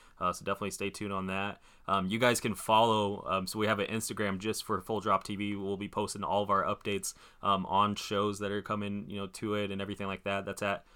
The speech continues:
at Full Drop T V. Um, we just wanna thank everyone for listening, uh, in today's episode and the episodes in the past, and,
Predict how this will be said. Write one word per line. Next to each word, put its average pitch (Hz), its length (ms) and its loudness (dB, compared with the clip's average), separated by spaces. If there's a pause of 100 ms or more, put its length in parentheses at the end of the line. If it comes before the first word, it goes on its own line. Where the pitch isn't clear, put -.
(240)
at - 340 4
Full 104 220 0
Drop 101 260 6
T 104 220 -4
V. 104 340 -2 (380)
Um, 90 520 2 (220)
we 123 120 -4
just 139 140 -4
wanna 143 120 4
thank 131 180 2
everyone 117 300 2
for 98 180 -2
listening, 107 460 0
uh, 95 220 -2
in 98 120 -6
today's 101 300 -2
episode 104 420 0
and 98 80 -2
the 92 120 -4
episodes 101 360 -4
in 98 40 -6
the 95 60 -6
past, 104 460 -2
and, 92 160 -6